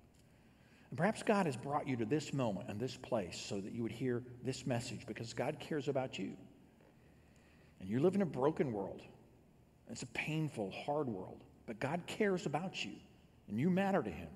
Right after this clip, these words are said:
And he's saying, he's saying to you the truth of how you can have a relationship with him. But let me, can I just tell you, many will miss this relationship that God offers.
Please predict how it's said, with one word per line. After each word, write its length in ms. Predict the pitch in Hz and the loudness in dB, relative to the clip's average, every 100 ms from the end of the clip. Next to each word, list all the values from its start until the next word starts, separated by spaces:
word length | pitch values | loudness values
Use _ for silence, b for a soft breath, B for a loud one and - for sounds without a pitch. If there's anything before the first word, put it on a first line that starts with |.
| - - - - - - - - - - - | -16 -20 -20 -20 -20 -20 -20 -20 -20 -6 0
And 80 | |
he's 160 | 127 196 | 2 2
saying, 380 | - 190 170 165 B B B | 2 4 4 2 B B B
he's 200 | - 190 | -2 -2
saying 300 | - 180 165 - | 4 4 4 -2
to 100 | - | -4
you 200 | 147 151 | 0 2
the 100 | 123 | 0
truth 460 | 113 - 175 156 - | -2 -2 0 0 0
of 80 | 113 | -6
how 180 | - 143 | -2 -2
you 160 | 131 | -2
can 140 | 180 135 | -2 0
have 180 | 147 135 | 0 0
a 40 | |
relationship 540 | 120 123 131 120 131 | 2 2 0 -2 -4
with 100 | 120 | -2
him. 100 | 131 | -2
But 140 | 113 127 | -2 0
let 120 | 185 | 0
me, 60 | - - | -2 -2
can 100 | 196 | 0
I 40 | |
just 220 | 233 196 | 0 -4
tell 120 | - | -4
you, 120 | 262 139 | -2 0
many 220 | 143 247 | 2 2
will 140 | 285 | 2
miss 260 | 214 - - | 2 0 -2
this 200 | - - | -6 -2
relationship 560 | 139 127 123 - 120 | 0 0 -2 -6 -6
that 100 | - | -4
God 180 | 104 107 | 0 0
offers. 500 | 104 139 98 90 - | 0 -4 -10 -12 -12